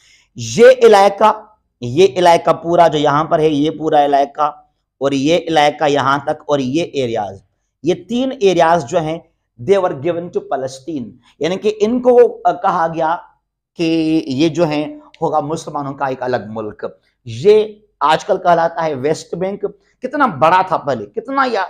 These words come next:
बड़ा था ये। और ये गजा जो आजकल शुमाल हो गया, ये पहले कितना देखिए जरा बड़ा था यहां पर ये भी।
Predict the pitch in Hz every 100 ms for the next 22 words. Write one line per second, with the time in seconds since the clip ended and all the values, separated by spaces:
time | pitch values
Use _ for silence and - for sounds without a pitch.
0 | - _ 135 120 156 170 170 139 120 107
1 | 95 _ _ - 202 240 240 123 170 127
2 | 160 202 208 208 151 175 - 180 - 208
3 | 202 220 160 131 127 101 - _ _ _
4 | _ 156 202 214 214 214 - - 220 226
5 | 226 - 269 277 247 202 220 185 202 175
6 | 117 131 151 - 113 104 113 - 107 104
7 | 101